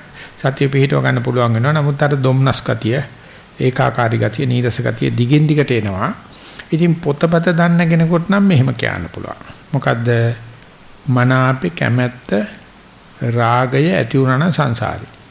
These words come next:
අමනාපය, කම්මැලිකම, නීරස ගතිය, දෝමනස්ය ආව නම් නිවන.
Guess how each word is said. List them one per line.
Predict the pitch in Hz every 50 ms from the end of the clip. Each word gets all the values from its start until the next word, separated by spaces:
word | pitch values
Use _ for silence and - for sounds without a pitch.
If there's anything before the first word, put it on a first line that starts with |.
| - - - - - - - - - -
අමනාපය, | 135 135 147 170 175 185 170 123 117 113 117 120 127 139
කම්මැලිකම, | - 160 151 147 143 147 143 131 120 123 117 123 147 160
නීරස | 151 147 147 143 147 117 151
ගතිය, | 139 131 131 127 - 147 151
දෝමනස්ය | 139 147 143 143 147 147 147 - - 143
ආව | 135 143 147 147
නම් | 143 165 208 226
නිවන. | 233 220 165 104